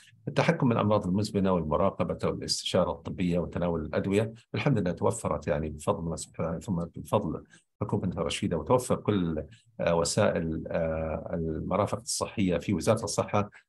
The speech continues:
في مستشفيات كبيرة، في مراكز رعاية صحية، في أيضًا، آه، عيادات داخل المجمعات، آه، داخل المخيمات ال-، الحجيج، فيمكن، آه، عملية سهولة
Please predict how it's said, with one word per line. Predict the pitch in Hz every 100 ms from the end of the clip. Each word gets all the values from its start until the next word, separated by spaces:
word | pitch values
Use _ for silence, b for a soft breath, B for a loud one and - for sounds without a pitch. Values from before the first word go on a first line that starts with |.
| _
في | 123
مستشفيات | 87 - - 85
كبيرة، | - 80 95 87
في | 80 82
مراكز | 71 76 78 82 80
رعاية | 85
صحية، | 87 - - 107 92
في | - 127
أيضًا، | 131 107 101 - b b -
آه، | 98 95 90 90 69
عيادات | - 104 117 165
داخل | 147 104 -
المجمعات، | 85 82 82 80 - 104 -
آه، | 95 87 85
داخل | - 92 - 87
المخيمات | 80 76 - 85 85 80
ال-، | 76 71 110 90 78 78 80 -
الحجيج، | - 87 95 101 - B B _ -
فيمكن، | 98 110 - 92 90 - -
آه، | 87
عملية | 85 98 110
سهولة | - 107 139 -